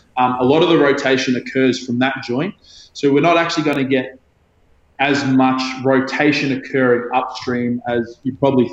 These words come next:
think. Do I think that for certain people it could actually create issues? It, it probably can. Um, even just by anecdotal evidence, when you throw one arm over and one arm under, the bar can sometimes get that helicopter sort of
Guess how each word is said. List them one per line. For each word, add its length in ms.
think. 300
Do 160
I 100
think 260
that 240
for 80
certain 380
people 400
it 160
could 120
actually 540
create 360
issues? 500
It, 260
it 220
probably 300
can. 260
Um, 440
even 240
just 160
by 180
anecdotal 560
evidence, 460
when 120
you 160
throw 280
one 200
arm 240
over 220
and 240
one 140
arm 260
under, 320
the 60
bar 340
can 120
sometimes 520
get 120
that 120
helicopter 720
sort 300
of 80